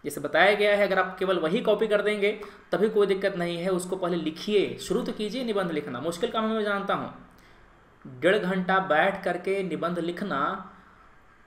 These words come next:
बुजदिलों का काम नहीं है, बहादुरों का काम है।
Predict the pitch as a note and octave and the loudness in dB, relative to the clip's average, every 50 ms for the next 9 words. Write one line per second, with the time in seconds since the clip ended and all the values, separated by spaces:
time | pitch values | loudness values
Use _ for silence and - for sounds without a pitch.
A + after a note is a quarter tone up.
0 | _ - D3+ C3+ D3 D3+ C#3+ D#3+ F3 G3 G3+ G3 F#3+ F#3+ F#3+ F#3+ F3+ E3+ F3+ G3 | _ -12 -6 -4 -4 -2 -2 0 0 0 0 0 2 2 2 2 0 -4 -4 -6
1 | F3+ C#3+ B2 A#2 - - - - - - - _ - - C3+ B2+ C#3+ C3+ B2+ C#3+ | -6 -8 -10 -12 -16 -18 -20 -20 -20 -20 -20 _ -20 -20 -12 -6 -6 -4 -4 -4
2 | C#3+ D#3 E3+ F3+ F3 E3 - C#3+ B2 A#2+ A#2 B2 A#2+ | -4 -2 0 0 0 -2 -4 -4 -6 -6 -8 -10 -14